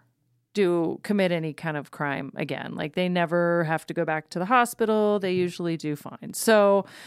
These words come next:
their belief is that he's gonna follow along those. And Canada has different kind of guy. Like, that wouldn't be the case here because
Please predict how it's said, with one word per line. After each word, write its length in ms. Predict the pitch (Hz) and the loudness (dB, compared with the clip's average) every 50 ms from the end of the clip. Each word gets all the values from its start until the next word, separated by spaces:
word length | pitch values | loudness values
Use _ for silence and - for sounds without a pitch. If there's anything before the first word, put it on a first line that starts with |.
| - - _ - | -20 -20 _ 2
their 180 | 247 233 226 220 | 4 6 6 6
belief 360 | 196 214 208 190 190 190 - | 4 4 2 2 2 0 0
is 120 | 196 175 | -2 -2
that 140 | 180 180 175 | -2 -2 -2
he's 260 | 175 175 160 156 156 | -2 -2 -2 -4 -4
gonna 180 | - 180 175 170 | -4 -4 -4 -4
follow 400 | - - 160 160 170 190 202 208 | -2 0 0 2 4 4 4 4
along 300 | 208 208 208 214 214 214 | 4 4 4 4 4 4
those. 420 | 220 214 214 220 220 202 - - - - - - - - - - - - | 2 2 2 2 0 -2 -4 -8 -10 -14 -20 -20 -20 -20 -20 -20 -10 -4
And 100 | 233 240 | -4 -2
Canada 380 | - - 240 240 254 269 254 262 | 0 2 2 2 2 2 2 2
has 300 | 254 254 254 254 240 214 | 4 4 2 2 0 -2
different 560 | 190 247 240 233 - 254 247 240 240 233 - - _ _ _ _ _ _ _ _ _ _ | -2 -2 -2 0 0 0 0 2 0 -2 -4 -10 _ _ _ _ _ _ _ _ _ _
kind 180 | - 233 247 233 | -6 -4 -2 -2
of 80 | 220 202 | -2 0
guy. 160 | 247 226 208 | 2 2 2
Like, 220 | 190 233 233 226 - | 4 2 0 2 4
that 200 | 226 214 214 208 | 4 2 4 2
wouldn't 260 | 214 233 226 220 220 | 2 0 0 0 0
be 80 | 233 | -2
the 100 | 220 208 | -2 -4
case 360 | 208 - - 220 208 208 202 - | -4 -2 0 0 0 0 -2 -4
here 360 | - 196 170 165 165 170 170 | -4 -2 0 0 0 0 0
because 600 | 160 170 165 - - 175 175 170 160 156 160 - | -2 -4 -6 -4 -2 -2 0 0 -2 -4 -8 -12